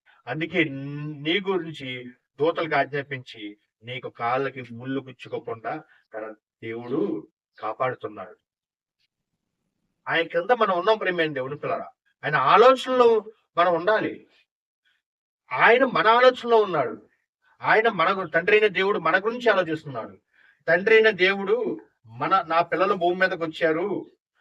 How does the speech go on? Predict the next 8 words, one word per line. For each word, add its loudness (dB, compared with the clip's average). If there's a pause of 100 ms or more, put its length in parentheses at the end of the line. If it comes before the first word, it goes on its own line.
(220)
నా 0
పిల్లలకి -2
ఏం 0
కావాలనేది 2 (140)
ఆయన 4
ఎదురు 2
చూస్తున్నాడు. -4 (360)
మనమేమో -2